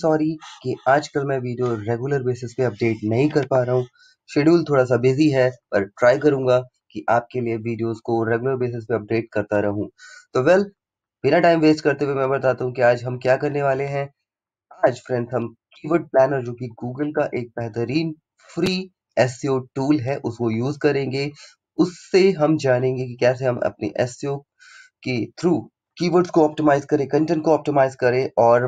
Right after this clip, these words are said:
website को rank में लाएं। तो चलिए video को start करते हैं, लेकिन उससे पहले नए हैं channel पे तो please अभी के अभी video को subscribe करें, like करें, share करें और हमारी इस channel के icon को,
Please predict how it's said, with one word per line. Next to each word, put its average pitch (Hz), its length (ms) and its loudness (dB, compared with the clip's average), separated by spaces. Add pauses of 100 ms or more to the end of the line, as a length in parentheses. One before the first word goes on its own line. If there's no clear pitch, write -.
website 104 380 -2
को 127 140 -6
rank 110 560 0
में 101 80 -4
लाएं। 85 220 -2 (520)
तो - 60 -20
चलिए 185 300 2
video 160 240 0
को 156 100 0
start 147 320 0
करते 147 260 -2
हैं, 143 40 0
लेकिन 131 160 -4
उससे 131 200 -6
पहले 127 200 -2
नए 131 180 -2
हैं 165 180 -4
channel 160 240 -2
पे 151 120 -6
तो 143 80 -8
please 135 260 -10
अभी 131 140 -8
के 135 60 -4
अभी 131 160 -4
video 127 340 -4
को 120 180 -8
subscribe 135 580 0
करें, 156 340 4
like 123 360 2
करें, 127 380 0 (340)
share 127 180 -2
करें 143 300 -4
और 120 500 0 (340)
हमारी 151 500 0 (260)
इस 110 300 -8
channel 143 360 2 (120)
के 98 140 -8 (100)
icon 127 360 -4
को, - 240 -12